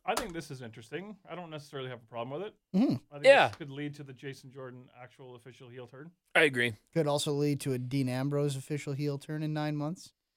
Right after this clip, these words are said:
Speaker 2: I mean, this is probably not gonna lead to anything
Speaker 1: I
Speaker 2: that
Speaker 1: think
Speaker 2: happens
Speaker 1: that,
Speaker 2: in nine months,
Speaker 1: I think
Speaker 2: but <laughs>
Speaker 1: that nine-month thing is a little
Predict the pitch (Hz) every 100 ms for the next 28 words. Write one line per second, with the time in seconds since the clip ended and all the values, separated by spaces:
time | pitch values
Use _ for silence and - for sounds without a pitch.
0 | _ - 147 143 131 135 131 113 131 123
1 | 117 117 110 113 117 107 - 117 120 175
2 | 190 120 - 208 120 143 135 127 120 131
3 | 120 123 - 147 185 185 143 135 131 135
4 | 123 120 117 120 110 104 104 104 104 101